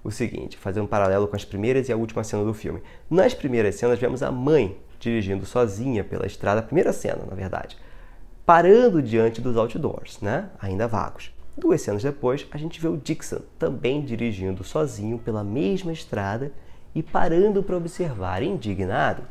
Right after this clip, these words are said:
os outdoors já com as mensagens de protesto. Assim é a primeira aparição de ambos os personagens no filme, em seus carros dirigindo na estrada.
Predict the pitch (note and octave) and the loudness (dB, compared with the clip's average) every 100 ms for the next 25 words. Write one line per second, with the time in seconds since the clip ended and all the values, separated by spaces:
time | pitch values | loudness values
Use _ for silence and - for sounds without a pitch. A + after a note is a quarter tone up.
0 | - - - - G3+ A#2 G3+ G3+ D#3+ G#2+ | -2 0 0 0 2 4 2 2 -2 0
1 | C3+ - - C3 D3 F3+ F#3 F#3+ F3 F3 | -2 -6 -12 -4 0 0 -2 -2 0 0
2 | F#3 F#3 - A#2+ B2 C3+ - - E3 - | 0 0 0 2 2 0 -4 -6 -8 -10
3 | - - A#3 - - - E3 - - A3 | -12 -18 -8 -4 -2 -2 -4 -6 -4 0
4 | A#3+ F#3+ - C3 B2+ B2 B2 A#2+ B2 - | 4 4 2 0 0 0 0 -2 -2 -2
5 | C3+ C3+ C3+ E3+ A#3 G#3 F3+ - E3 D3+ | -4 -2 2 6 4 4 -4 -4 -4 -4
6 | D#3+ C#3+ D3 C#3+ G#2 F2+ F2+ - - - | -4 -2 -2 -2 -2 -4 -6 -6 -8 -10
7 | - - - - - - - G#2 A#2 - | -14 -14 -14 -16 -20 -18 -12 -6 -6 0
8 | - C3+ D3+ D3+ D#3 D3+ A#2+ A#2+ - A#2 | 4 4 2 -4 -2 -2 -2 -2 -2 -2
9 | - G#1 - | -2 -4 -4